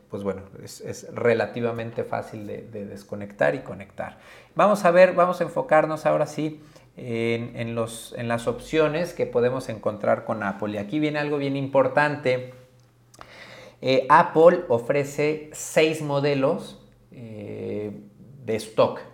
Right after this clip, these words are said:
¿no? de, de, de computadoras de, de, de IMAC. Eh, y es bien importante, quizá no todas las personas sepan que podemos configurar estas computadoras, es decir, eh,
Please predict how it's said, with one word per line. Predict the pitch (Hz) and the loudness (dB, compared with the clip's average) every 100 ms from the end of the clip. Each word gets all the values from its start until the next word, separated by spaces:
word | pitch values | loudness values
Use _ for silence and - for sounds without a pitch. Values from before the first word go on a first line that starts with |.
| - 120 | -20 -10
¿no? | 147 | -8
de, | 143 113 | -6 -8
de, | 110 107 | -8 -8
de | 104 | -8
computadoras | 101 101 104 101 107 113 120 123 - - - - | -8 -8 -10 -4 0 2 0 -2 -8 -18 -18 -16
de, | 104 98 | -12 -10
de, | - 98 - | -10 -12 -10
de | 113 110 | -8 -4
IMAC. | 113 104 101 - - - - - _ - | -4 -4 -8 -8 -20 -20 -20 -20 _ -14
Eh, | 113 104 107 110 110 110 - - - 151 | -6 -4 -2 -2 -4 -6 -16 -20 -18 -4
y | 143 | -2
es | 156 | 0
bien | 175 | -2
importante, | 160 151 135 151 151 156 | 0 0 2 0 -2 -8
quizá | 135 139 139 | -6 -4 -4
no | 139 139 | -4 -4
todas | 139 139 131 | -2 -2 -2
las | 120 | -6
personas | - - 123 120 120 | -8 -10 -8 -8 -4
sepan | 131 123 113 135 - - _ _ - - | -4 0 -2 -2 -12 -20 _ _ -20 -4
que | 120 120 | 0 2
podemos | 131 127 139 143 | 6 6 4 -2
configurar | - 127 117 123 113 120 127 135 135 - | -2 -4 -2 -4 -2 4 4 4 0 -8
estas | 117 - 127 | -8 -6 -6
computadoras, | - 120 - 123 135 151 131 123 | -6 -12 -8 0 2 4 2 0
es | 117 | -4
decir, | 117 - 120 - - _ _ _ _ _ _ - - | -6 -4 -8 -8 -18 _ _ _ _ _ _ -20 -12
eh, | 117 107 107 104 107 107 104 | -4 0 2 2 2 0 -2